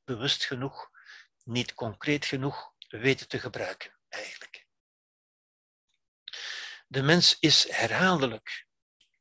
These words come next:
in evolutionaire bottlenecks gekomen. En evolutionaire bottlenecks wil zeggen omstandigheden waarin het bijzonder moeilijk was om te overleven en waarin de mens met uitsterven bedreigd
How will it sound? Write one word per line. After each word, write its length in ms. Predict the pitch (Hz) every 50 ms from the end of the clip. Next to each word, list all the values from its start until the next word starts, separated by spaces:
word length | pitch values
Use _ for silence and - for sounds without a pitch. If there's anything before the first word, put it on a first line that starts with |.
| _
in 220 | - 127 117 139 -
evolutionaire 800 | - 156 147 127 123 120 120 - - - 117 110 131 139 139 127
bottlenecks 680 | 107 - - 147 143 - 156 147 143 151 147 - - -
gekomen. 580 | - 143 - - 147 147 147 143 143 - -
En 260 | - 127 123 - - _ _ _ _ _ _ _ _ _ _ _
evolutionaire 680 | - 123 110 120 117 113 - - 143 123 123 127 - -
bottlenecks 560 | - 139 135 - 151 143 143 143 143 - -
wil 100 | - -
zeggen 460 | 151 123 - 131 165 160 160 165 156 - - - - - - - - - - - _ _
omstandigheden 1000 | - - 110 104 - - - 170 170 160 165 156 - 170 160 143 156 151 131
waarin 280 | 110 123 127 120 131 139
het 160 | 131 101 101
bijzonder 480 | 107 117 107 143 151 151 135 110 110 110
moeilijk 560 | 110 113 120 131 143 185 196 170 175 - -
was 360 | 180 180 175 - - - -
om 180 | - 143 139 -
te 140 | - -
overleven 840 | - 139 127 110 - 117 120 123 147 170 170 156 170 180 185 185 - _ _ _ _ _ _ - - - - - - - -
en 240 | - 127 127 123 107
waarin 300 | 120 117 131 143 147 135
de 100 | 123 123
mens 320 | 127 143 170 160 - -
met 220 | 143 131 - - -
uitsterven 800 | - 156 170 156 - - - - 151 151 156 139 147 143 135 123
bedreigd 840 | 139 135 113 139 170 208 202 156 - - - - - - - _